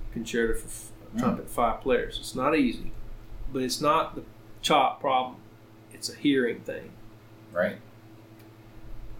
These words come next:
Speaker 1: And I've s-, again, I'm gonna say it out loud. I've swallowed my pride,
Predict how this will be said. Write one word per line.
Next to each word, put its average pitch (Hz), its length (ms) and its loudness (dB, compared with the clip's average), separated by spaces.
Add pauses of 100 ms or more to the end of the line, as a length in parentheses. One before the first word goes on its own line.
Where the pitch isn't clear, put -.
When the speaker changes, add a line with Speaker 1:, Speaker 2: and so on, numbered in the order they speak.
(720)
Speaker 1:
And 120 140 0
I've 120 200 6
s-, - 280 -2
again, 117 400 0
I'm 131 60 0
gonna 143 140 -4
say 175 180 4
it 139 80 6
out 135 120 4
loud. 143 280 6
I've 117 120 2
swallowed 147 520 4
my 156 160 2
pride, 123 720 2